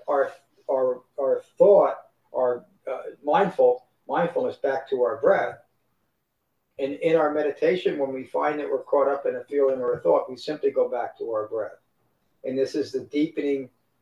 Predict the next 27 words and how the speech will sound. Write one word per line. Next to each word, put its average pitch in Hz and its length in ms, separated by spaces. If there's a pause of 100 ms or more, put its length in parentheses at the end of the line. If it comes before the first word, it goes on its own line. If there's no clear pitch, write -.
(120)
uh, 120 360
of 117 200
concentration 139 1040 (460)
into 143 280
the 127 120
second - 480
level. 190 400 (120)
And 135 120
again, 135 260
has 135 160
anybody 170 460
felt 156 340
like 139 160
they 139 140
haven't 175 360
experienced 110 680
that 104 220
yet? 101 280 (1900)
This 160 200
is 156 100
part 151 260
of - 140
each 139 180
and 143 100
every 135 200
meditation 139 640
session, - 420